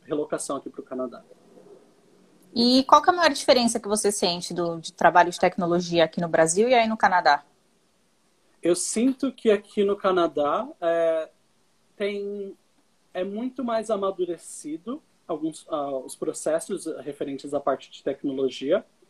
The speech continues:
Speaker 1: É, a nós, o pessoal do Brasil em parte de tecnologia, eu não vou falar de todas as profis-, de todas as, as empresas, porque tem empresas que tão, são pioneiras no Brasil.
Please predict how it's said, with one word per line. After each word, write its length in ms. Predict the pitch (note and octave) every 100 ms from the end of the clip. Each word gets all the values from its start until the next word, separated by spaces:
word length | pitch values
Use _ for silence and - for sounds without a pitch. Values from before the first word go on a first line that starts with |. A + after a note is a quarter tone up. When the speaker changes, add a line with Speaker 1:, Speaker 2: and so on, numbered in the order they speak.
| _ _ _ _ _
Speaker 1:
É, 560 | D3+ D3 D3 D3 D3 C#3+ D3 D3 _ _ _ _ _ _ _ _
a 140 | E3+ F#3
nós, 560 | G3+ A#3 C4+ - - _ - - - - -
o 80 | G3+
pessoal 420 | A3 G#3+ A#3 B3
do 100 | B3+
Brasil 760 | A#3+ A3+ G#3 F3+ G#3 G#3+ G#3+ - - - -
em 140 | F3 F#3+
parte 400 | - G#3 G#3+ -
de 140 | A#3+
tecnologia, 580 | A3+ A3 A3 G3 F3+ E3+
eu 40 | G3+
não 100 | A3
vou 100 | A#3+
falar 220 | A#3+ G#3+
de 120 | -
todas 300 | G3 F3+ E3+
as 120 | E3+
profis-, 440 | - D#3+ - - - D#3
de 140 | C#3 D3+
todas 500 | - C#3+ D#3+ F#3 D#3+
as, 340 | C#3+ C3 -
as 240 | D3+ C#3 C3+
empresas, 440 | C#3+ C3+ C#3+ F#3+
porque 180 | - D#3
tem 140 | - C#3+
empresas 360 | - C#3+ C#3+
que 100 | - _
tão, 240 | D3 C#3+ - _ _
são 180 | - D3
pioneiras 600 | - F3 F3+ D3+ F#3 F3+
no 120 | D#3
Brasil. 500 | C#3 C#3 C3 B2+ D#3+